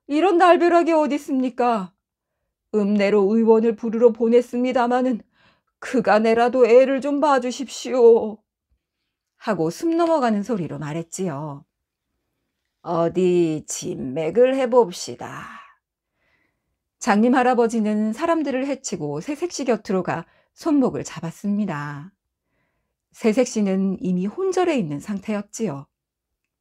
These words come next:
"이놈의 귀신이 보통 센 놈이 아니로구나. 순식간에 숨통을 막아버리다니."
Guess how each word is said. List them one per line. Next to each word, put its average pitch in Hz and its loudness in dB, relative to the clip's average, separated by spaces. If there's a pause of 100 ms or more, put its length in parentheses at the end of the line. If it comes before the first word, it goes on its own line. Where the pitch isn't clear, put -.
(1080)
"이놈의 208 2
귀신이 208 -2 (500)
보통 196 2
센 285 4
놈이 330 0
아니로구나. 202 -2 (680)
순식간에 180 0
숨통을 220 2
막아버리다니." 226 2